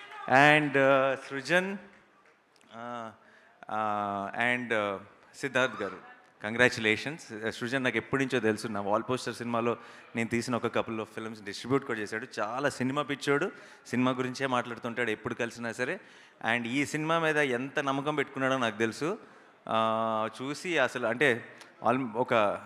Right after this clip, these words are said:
లైఫ్ టైమ్ అచీవ్‌మెంట్‌లా ఫీల్ అవుతున్నాడు థర్టీ ఫైవ్ని ప్రొడ్యూస్ చేయడం అన్నది. And I really wish ఈ సినిమా తర్వాత, ఈ సినిమా నుంచి నీకు ఎంత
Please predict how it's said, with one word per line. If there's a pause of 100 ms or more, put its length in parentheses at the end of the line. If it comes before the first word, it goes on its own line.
(120)
లైఫ్
టైమ్
అచీవ్‌మెంట్‌లా
ఫీల్
అవుతున్నాడు
థర్టీ
ఫైవ్ని
ప్రొడ్యూస్
చేయడం
అన్నది. (260)
And (480)
I (180)
really
wish (760)
ఈ
సినిమా
తర్వాత,
ఈ
సినిమా
నుంచి (120)
నీకు
ఎంత